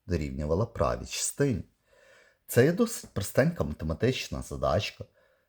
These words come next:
з якою без проблем справляються як діти, так і дорослі.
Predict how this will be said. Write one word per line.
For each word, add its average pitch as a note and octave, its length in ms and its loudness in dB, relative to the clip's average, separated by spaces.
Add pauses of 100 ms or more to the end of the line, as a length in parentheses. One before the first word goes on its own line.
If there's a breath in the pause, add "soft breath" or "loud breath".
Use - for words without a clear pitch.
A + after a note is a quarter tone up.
(120)
з F2+ 100 -2
якою D#3 320 4
без D3 220 -4
проблем C#3+ 460 0
справляються C#2+ 800 -2
як C#2 360 0
діти, A2+ 360 -6 (600)
так - 220 -2
і C#2 40 -10
дорослі. D#2+ 640 -4